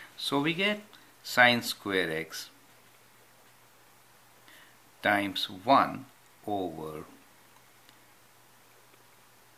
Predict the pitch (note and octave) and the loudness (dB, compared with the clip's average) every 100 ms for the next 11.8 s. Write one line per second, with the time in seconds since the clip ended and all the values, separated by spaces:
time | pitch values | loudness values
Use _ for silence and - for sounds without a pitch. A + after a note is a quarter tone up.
0 | - - - G#2+ G#2+ G2 - G2+ F#2+ F2+ | -20 -6 2 2 2 -2 -4 -2 0 0
1 | F2 E2 - - - G2+ F2 E2 - - | -4 -6 -14 -16 -6 0 0 -2 -12 -16
2 | - - - - - - G2+ G2 F2+ - | -20 -20 -20 -20 -20 -6 2 4 2 -2
3 | - - - - - - - F3 - - | -8 -8 -8 -12 -14 -10 -8 -8 -10 -20
4 | - - - - - - - A2+ G#2 G2 | -20 -20 -20 -20 -20 -18 -6 -4 -2 -2
5 | E2 - - F#2 - - - G#2 G2+ F2+ | -4 -2 2 2 0 -12 -14 -10 -10 -8
6 | F2 - F#2+ E2+ E2+ - F#2 D#2+ - G2+ | -10 -4 -2 -2 -8 -16 -18 -20 -12 -8
7 | F#2 E2+ F#2 E2+ D#2 D2+ - - - - | -8 -8 -6 -6 -6 -8 -14 -16 -18 -18
8 | - - - - - G#2 A2+ D3 F2+ - | -20 -20 -20 -20 -14 0 10 10 10 4
9 | D#3 C#3 B2+ B2 A#2+ C#3 C3+ C3 - A#2+ | -2 -2 2 0 2 6 6 6 2 2
10 | A#2 A#2+ - - - - A#2+ A#2 C#3+ E3+ | 2 -2 -12 -20 -20 -16 -8 0 4 4
11 | D3 - F2 C#2+ - - - - | 2 -6 -6 -6 -8 -12 -14 -16